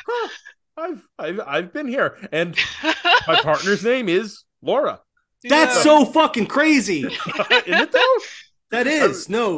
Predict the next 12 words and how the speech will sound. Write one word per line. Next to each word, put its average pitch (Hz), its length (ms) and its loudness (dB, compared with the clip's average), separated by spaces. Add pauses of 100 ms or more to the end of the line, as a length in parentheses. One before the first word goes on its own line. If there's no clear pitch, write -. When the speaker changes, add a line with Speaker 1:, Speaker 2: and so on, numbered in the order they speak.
(120)
Speaker 3:
literally, 165 680 -2
very 220 280 0
crazy. 139 580 -10 (480)
I, 165 340 -2
I, 151 680 -4
I'm 143 160 -8
sorry 202 400 4
that 160 180 -2
you 160 160 -2
experienced 185 540 -2
that. 139 260 -10 (100)
Even 185 520 -2